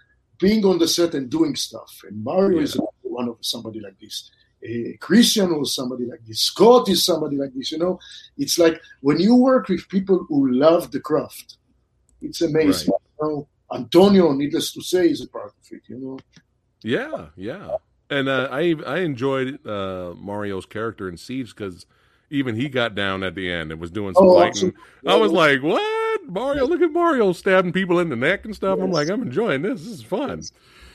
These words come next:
Speaker 2: But
Speaker 1: Yeah.
Speaker 2: yeah, yeah, I, I enjoyed it. I thought it was an entertaining flick. Uh, but, you know,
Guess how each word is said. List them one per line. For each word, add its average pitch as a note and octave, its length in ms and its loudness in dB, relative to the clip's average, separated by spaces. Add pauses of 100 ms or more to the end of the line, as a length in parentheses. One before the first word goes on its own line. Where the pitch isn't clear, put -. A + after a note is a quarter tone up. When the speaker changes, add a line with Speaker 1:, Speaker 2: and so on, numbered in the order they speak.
(160)
Speaker 2:
But A3 140 2
Speaker 1:
Yeah. C4 320 0
Speaker 2:
yeah, A2+ 460 -4
yeah, - 140 -8
I, C3 60 -2
I D3 160 -4
enjoyed F#2+ 340 -4
it. E2+ 60 -4
I G2+ 40 -6
thought G#2 180 -4
it F2 40 -4
was E2 140 -8
an E2 60 -8
entertaining D#2 400 -10
flick. D2 420 -16 (440)
Uh, G2 340 2
but, F3+ 340 -2
you F3+ 120 0
know, F#3 320 0